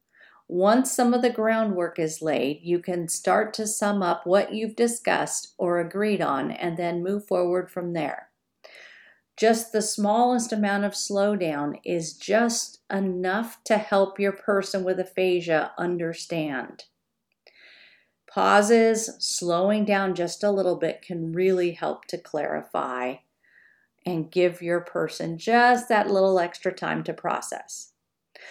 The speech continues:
Let's move on to tip number two. Take advantage of every form of communication. When we think about reconnecting with a loved one,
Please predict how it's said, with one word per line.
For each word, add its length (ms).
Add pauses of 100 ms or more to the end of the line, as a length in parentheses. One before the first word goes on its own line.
(180)
Let's 340
move 260
on 360
to 120
tip 300
number 360
two. 360 (760)
Take 360
advantage 800
of 260
every 480
form 480
of 140
communication. 960 (1000)
When 200
we 140
think 320
about 340
reconnecting 760
with 180
a 60
loved 360
one, 280